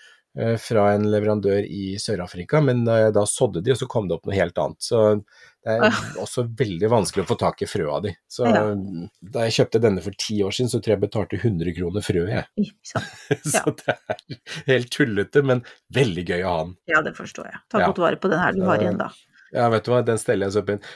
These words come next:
Speaker 1: Jeg pakker den inn i bomull hver høst, sånn at den da skal få lov å liksom,
Speaker 2: <laughs>
Speaker 1: eh, stå under plantelys og ta et,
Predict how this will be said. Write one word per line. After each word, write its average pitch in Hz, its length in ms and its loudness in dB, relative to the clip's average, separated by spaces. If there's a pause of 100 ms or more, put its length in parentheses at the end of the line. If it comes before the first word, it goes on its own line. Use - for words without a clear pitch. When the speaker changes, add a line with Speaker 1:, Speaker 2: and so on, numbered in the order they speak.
Speaker 1:
Jeg - 80 -18
pakker - 320 -2
den 98 60 0
inn 104 100 0
i 110 60 -2
bomull 104 560 -2
hver 98 240 -2
høst, 104 240 -6 (160)
sånn 101 100 -2
at - 80 -6
den 101 180 -4
da 95 100 0
skal 101 180 -6
få - 100 2
lov 101 240 2
å 98 80 -2
liksom, 95 480 -2
Speaker 2:
<laughs> - 0 -
Speaker 1:
eh, 98 180 -4 (320)
stå 104 340 4
under 107 120 2
plantelys 101 720 -2
og 107 100 -6
ta 104 140 0
et, - 160 -6